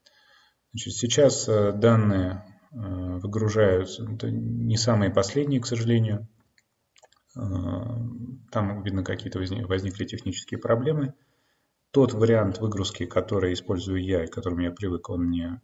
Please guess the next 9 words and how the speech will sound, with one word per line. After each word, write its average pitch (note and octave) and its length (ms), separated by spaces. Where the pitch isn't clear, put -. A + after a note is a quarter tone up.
более G2+ 540
понятен. F2+ 640
И G#2+ 80
я G2 160
вам F2 240
исп-, - 320
рекомендую F#2 560
использовать F#2 420
его, D3+ 400